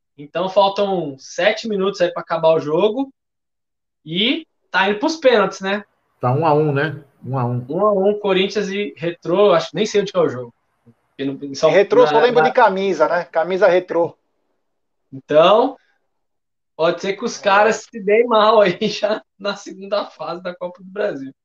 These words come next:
Speaker 3: Meu Deus, seria, aí seria complicado. Você viu que teve um problema, inclusive, com o Duílio aí, porque a
Speaker 1: Sim.
Speaker 3: oposição do Corinthians elogiou o Maurício, a postura do Gagliotti na, falando com o Caboclo,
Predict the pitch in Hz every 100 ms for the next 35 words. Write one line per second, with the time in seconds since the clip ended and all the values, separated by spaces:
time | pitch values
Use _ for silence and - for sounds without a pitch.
0 | _ _ _ _ _ _ _ - 160 196
1 | 180 151 160 - 143 156 185 185 165 151
2 | 247 - 262 269 269 269 269 - 196 175
3 | 180 226 233 220 208 196 185 156 196 190
4 | 175 151 185 180 170 156 151 196 170 147
5 | 185 202 _ _ _ _ _ _ _ -
6 | 165 175 175 165 160 160 175 135 127 -
7 | - 208 208 185 185 202 196 208 208 202
8 | 180 180 190 180 160 156 202 - 202 _
9 | _ _ _ 131 - 151 - 175 160 160
10 | 151 147 156 160 165 151 147 147 143 139
11 | 135 151 156 165 - 160 151 147 135 _
12 | - 156 139 208 214 220